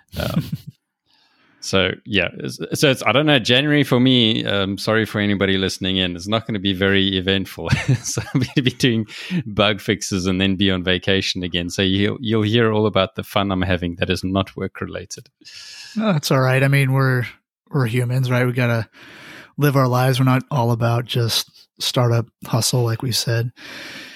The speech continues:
Speaker 2: But, uh,
Speaker 1: Yeah.
Speaker 2: you know, nor-, normally I might bust your chops about doing, like, bug sprints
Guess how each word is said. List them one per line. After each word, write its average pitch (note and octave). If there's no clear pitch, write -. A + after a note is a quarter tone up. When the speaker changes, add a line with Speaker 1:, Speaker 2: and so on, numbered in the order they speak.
Speaker 2:
But, D3+
uh, B2+
Speaker 1:
Yeah. -
Speaker 2:
you E3+
know, D3+
nor-, D#3+
normally F3+
I -
might D3
bust C#3+
your B2
chops C#3
about A#2+
doing, C3
like, B2
bug C#3
sprints -